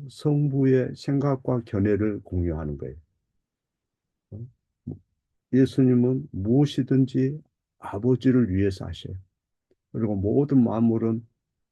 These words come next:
어, 성부의 영광을 위해서 존재하고 또 성자의 영광을 위해서 존재하는 거예요. 그래서 요한복음 십칠 장 십일 절에 "거룩하신 아버지여, 주께서 내게 주신 당신의 이름으로 저희를 보존하사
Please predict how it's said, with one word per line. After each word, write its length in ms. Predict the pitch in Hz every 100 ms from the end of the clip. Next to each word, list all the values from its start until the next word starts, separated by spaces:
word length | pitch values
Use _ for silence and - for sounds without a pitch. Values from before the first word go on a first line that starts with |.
| _ _ -
어, 180 | 80 67 95 123
성부의 960 | - 143 139 131 127 120 - 123 107
영광을 520 | 95 95 101 107 101
위해서 300 | 92 85 -
존재하고 720 | 98 85 78 80 73 78 101 - _ _ _ _ _ _ _ _ -
또 140 | 131
성자의 640 | - 147 147 135 123 104
영광을 520 | 87 92 98 104 92
위해서 320 | 90 85 - -
존재하는 560 | - 78 85 73 - -
거예요. 160 | _ _ _ _ _ _ _ _ _ _
그래서 300 | 101 95 95
요한복음 460 | 92 101 98 92 87
십칠 420 | - 92 - 95
장 220 | 98 85
십일 340 | - 110 104
절에 340 | 95 - 82 82 - _ _
"거룩하신 640 | - 98 95 87 80 92
아버지여, 680 | 85 82 90 87 90 85 85 92
주께서 480 | - 95 107 95 95
내게 340 | 90 90 98
주신 340 | 95 90 98 92
당신의 600 | - 92 90 101 92 85
이름으로 480 | 92 90 85 82 -
저희를 400 | 98 95 90 80
보존하사 760 | - 101 98 82 78 -